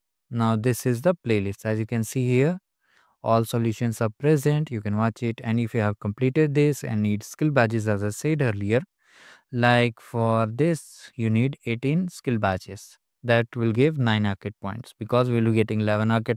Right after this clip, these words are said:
points and nine twenty. So you'll click on this, you'll be redirected to the skill badge playlist. And suppose if you are targeting other higher milestone, here is more than fifty-five plus skill badges. That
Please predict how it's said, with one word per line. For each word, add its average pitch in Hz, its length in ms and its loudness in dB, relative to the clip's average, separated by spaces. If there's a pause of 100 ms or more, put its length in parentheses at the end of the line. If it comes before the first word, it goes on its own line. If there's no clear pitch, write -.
points 175 320 -4
and 107 100 -2
nine 101 220 0
twenty. 113 480 -4 (500)
So 120 400 2
you'll 120 260 0
click 127 260 -4
on 113 240 4
this, 180 360 2
you'll 123 180 0
be 120 160 2
redirected 104 520 -2
to 104 80 -4
the 101 100 -2
skill 147 280 -4
badge 151 340 -4 (100)
playlist. 147 460 0 (440)
And 156 280 0
suppose 170 400 2
if 160 180 0
you 117 180 2
are 151 200 4 (160)
targeting 117 560 0
other 104 240 -2
higher 104 260 0
milestone, 104 640 -2
here 131 300 2
is 147 180 2
more 113 240 2
than 127 160 -2
fifty-five 110 600 -2
plus 107 220 -2
skill 101 220 -6
badges. 101 500 -6 (520)
That 107 260 0